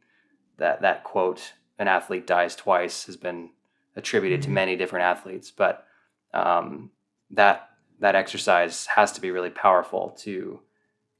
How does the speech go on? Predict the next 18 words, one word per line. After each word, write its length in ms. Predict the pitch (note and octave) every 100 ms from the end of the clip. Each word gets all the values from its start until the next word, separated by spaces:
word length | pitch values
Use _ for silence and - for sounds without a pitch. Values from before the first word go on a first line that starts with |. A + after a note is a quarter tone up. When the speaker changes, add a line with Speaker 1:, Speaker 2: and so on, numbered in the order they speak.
| -
Speaker 1:
kind 120 | -
of 80 | -
fast 400 | - G#2+ G2 -
forward 520 | A2 G2+ G2+ F#2+ F#2 - _ _ _ _ _ - -
and 140 | G#2+
think 220 | - G#2+
about 480 | G2+ F#2+ F2+ - - _ _ _ _ _ A2
the, 180 | A2 - _
it 300 | - - G#2+
gives 180 | A#2+ G2
you 80 | G#3
kind 160 | -
of 60 | F#3
a 40 |
bird's 360 | F#2 G#2 G2 F#2+
eye 160 | F#2
view 420 | F2 F#2+ F#2 E2+ E2 -
of 500 | F#2+ F2+ F2 E2 -